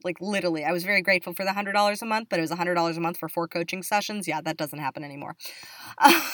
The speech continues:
Like, that just does not happen anymore. I am unavailable for that. The thing is, is that you have that responsibility to then coach them around their power. So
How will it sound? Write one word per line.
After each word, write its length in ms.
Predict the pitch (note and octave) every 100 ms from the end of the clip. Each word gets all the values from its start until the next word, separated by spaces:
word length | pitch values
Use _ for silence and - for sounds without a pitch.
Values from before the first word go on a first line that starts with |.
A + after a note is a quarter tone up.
| F#4+ F4
Like, 340 | D4 B3+ - A#3
that 160 | G3+ F#3
just 300 | E3+ G#3 -
does 180 | F3+
not 220 | F3+ E3+ E3
happen 240 | D#3 D#3
anymore. 340 | D#3 D#3 D#3 - - - -
I 60 |
am 100 | F3
unavailable 480 | E3 E3 D#3 D#3 D#3+
for 120 | D#3+
that. 280 | D#3 D3+ - - - - - _ _ _ -
The 80 | A3+
thing 260 | C#4+ C#4+
is, 320 | B3+ G3+ E3+ -
is 160 | G#3+ G3+
that 220 | G3+ - _ _ _ _ _ _ _ _ _ _ _ _ _ _ - - _ _ _ _ _ _ _ _ _ _ _ -
you 200 | G3 C4+
have 240 | B3 G#3+
that 240 | G3+ F3 -
responsibility 800 | F3 F#3+ - G3 F3+ F#3+ G#3+ F3+ E3+
to 100 | E3+
then 200 | E3 E3
coach 340 | - G#3 -
them 160 | F#3+ F3+
around 340 | E3 D#3+ D#3
their 120 | D3+
power. 360 | - C3+ C3+ E3
So 260 | - F3+